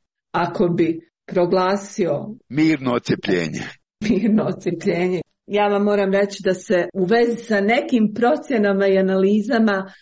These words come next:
Speaker 1: moram malo suzdržati, jer je situacija turbulentna i geopolitička i kod nas u regionu i stvarno teško je praviti neke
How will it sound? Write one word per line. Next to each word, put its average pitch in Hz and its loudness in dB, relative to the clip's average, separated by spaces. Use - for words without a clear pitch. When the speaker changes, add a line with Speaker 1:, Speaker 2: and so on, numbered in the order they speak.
Speaker 1:
moram 190 2
malo 175 0
suzdržati, 165 0
jer 180 2
je 196 2
situacija 196 0
turbulentna 220 0
i 196 -2
geopolitička 220 0
i 190 0
kod 202 2
nas 196 -4
u 196 4
regionu 196 2
i 180 -4
stvarno 185 0
teško 185 0
je 160 -2
praviti 175 -2
neke 170 -2